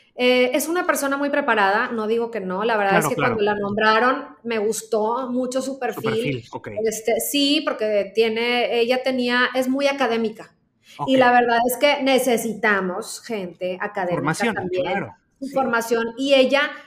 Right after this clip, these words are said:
Speaker 1: creo que también esa parte le interesa y le gusta mucho.
Speaker 2: Muy
Speaker 1: Sin
Speaker 2: bien.
Speaker 1: embargo, no puedes tener un equipo que no te esté, eh, dando resultados en la parte de lo físico, la infraestructura.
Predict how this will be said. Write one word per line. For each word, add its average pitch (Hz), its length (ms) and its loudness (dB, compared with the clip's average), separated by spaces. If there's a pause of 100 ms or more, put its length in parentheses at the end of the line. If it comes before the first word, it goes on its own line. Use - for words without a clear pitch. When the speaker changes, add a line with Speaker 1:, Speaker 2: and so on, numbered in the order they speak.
(360)
Speaker 1:
creo 269 260 4
que 294 100 2
también 262 400 0
esa 277 240 -6
parte 254 220 -4
le 269 80 0
interesa 233 600 -4
y 233 100 -6
le 220 120 -2
gusta 220 320 -4
mucho. 269 460 -8
Speaker 2:
Muy 285 140 -6
Speaker 1:
Sin 254 100 0
Speaker 2:
bien. 233 120 -2
Speaker 1:
embargo, 220 360 0
no 269 320 -2
puedes 294 240 2
tener 269 220 0
un 269 120 0
equipo 277 680 -2 (320)
que 247 140 0
no 233 280 0
te 247 80 0
esté, 254 280 0 (320)
eh, 247 360 0
dando 226 340 2
resultados 247 600 -2
en 254 80 0
la 202 160 -2
parte 196 280 -2
de 233 400 0
lo 190 120 -2
físico, 202 480 -8
la 196 80 -6
infraestructura. 190 640 -4